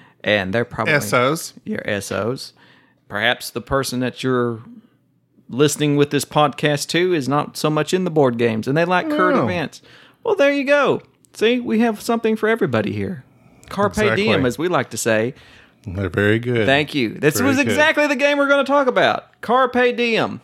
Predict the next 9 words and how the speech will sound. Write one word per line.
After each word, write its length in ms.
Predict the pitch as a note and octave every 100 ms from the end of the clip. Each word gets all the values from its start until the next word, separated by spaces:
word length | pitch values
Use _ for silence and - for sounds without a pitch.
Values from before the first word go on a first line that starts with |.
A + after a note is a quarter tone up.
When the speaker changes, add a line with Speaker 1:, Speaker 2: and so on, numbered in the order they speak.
| -
Speaker 1:
which 200 | F#3+ -
was 160 | F#3+
nominated 640 | D#3+ G#3 A3+ G#3+ A3 G#3+ F#3+
for 200 | G3+ G3
the 80 | F3
Kinderspielathon, 1800 | - B3 G#3 - - - - - - A3+ A#3 G3+ - F3 E3 F3 G#3 G#3 -
the 140 | D3
Skinner, 520 | D3 - - G#3 G#3+ G3+
the 240 | - D3